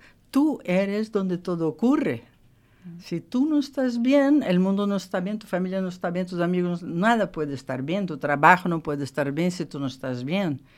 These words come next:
Speaker 1: En cambio, si tú estás bien, hasta en situaciones adversas, pues lo llevas filosóficamente, ¿sabes? Por eso yo me dedico a la psicología transpersonal,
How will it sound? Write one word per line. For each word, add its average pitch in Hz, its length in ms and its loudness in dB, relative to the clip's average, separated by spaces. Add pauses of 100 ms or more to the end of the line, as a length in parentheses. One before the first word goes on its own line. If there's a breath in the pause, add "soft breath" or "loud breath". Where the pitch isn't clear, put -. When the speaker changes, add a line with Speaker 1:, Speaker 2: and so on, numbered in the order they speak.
(340 loud breath)
Speaker 1:
En 165 80 -8
cambio, 185 260 -4
si 175 160 -10
tú 240 160 -8
estás 254 380 -2
bien, 240 260 2
hasta 202 240 -4
en 214 80 -2
situaciones 185 720 -2
adversas, 190 920 0 (520 loud breath)
pues 156 180 -6
lo 147 180 -2
llevas 185 560 -4 (520)
filosóficamente, 165 1200 -2
¿sabes? 180 400 -2 (840 soft breath)
Por 160 120 -2
eso 208 260 -2
yo 208 300 2
me 214 140 0
dedico 185 440 -2
a 190 40 0
la 185 120 -2
psicología 175 540 -8
transpersonal, 147 1040 -4